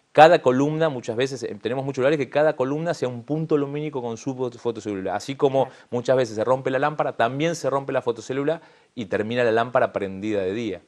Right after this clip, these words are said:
Speaker 1: Digo, no, no, no,
Speaker 2: Ujú.
Speaker 1: no termina a cerrar, a obturar, entonces termina de día. Entonces, por eso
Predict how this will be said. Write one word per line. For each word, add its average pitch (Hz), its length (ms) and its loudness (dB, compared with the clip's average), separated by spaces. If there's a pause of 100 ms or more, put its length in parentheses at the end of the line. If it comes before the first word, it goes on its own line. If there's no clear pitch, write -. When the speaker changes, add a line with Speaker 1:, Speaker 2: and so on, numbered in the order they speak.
Speaker 1:
Digo, 90 220 -10
no, 92 120 -10
no, 98 140 -4
no, 101 120 -4
Speaker 2:
Ujú. 101 60 -6
Speaker 1:
no 95 120 -6
termina 101 480 -4
a 98 140 -14
cerrar, 110 280 -4
a 113 40 -2
obturar, 107 340 -4
entonces 101 320 -6
termina 95 280 -8
de 104 60 -4
día. 123 140 2
Entonces, 98 220 -6
por 98 180 -6
eso 107 300 0